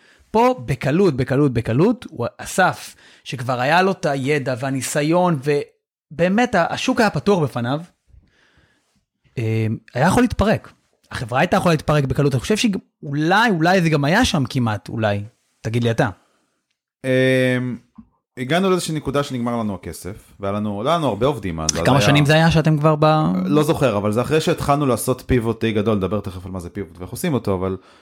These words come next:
Speaker 2: קלטנו בגדול שהקטע של שיתוף תמונות לא הולך לקרות, אוקיי? אה, כי,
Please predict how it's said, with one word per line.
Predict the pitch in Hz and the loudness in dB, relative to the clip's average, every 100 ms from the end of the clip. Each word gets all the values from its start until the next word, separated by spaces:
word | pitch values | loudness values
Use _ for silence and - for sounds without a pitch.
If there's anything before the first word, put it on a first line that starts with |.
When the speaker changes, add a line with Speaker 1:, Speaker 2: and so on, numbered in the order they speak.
| _ | _
Speaker 2:
קלטנו | - 127 143 143 | 0 2 2 2
בגדול | 127 113 123 123 | 2 4 2 2
שהקטע | 110 110 113 | 0 0 0
של | 107 92 | -2 -4
שיתוף | 101 110 - | -6 -8 -6
תמונות | 107 107 104 107 | 0 2 2 2
לא | |
הולך | 120 127 | 0 0
לקרות, | 131 127 139 - - _ _ _ _ _ 98 | -2 0 -2 -4 -18 _ _ _ _ _ -12
אוקיי? | 87 127 143 135 - _ - | -2 0 0 -4 -14 _ -2
אה, | 95 95 | -2 0
כי, | 98 95 | 0 0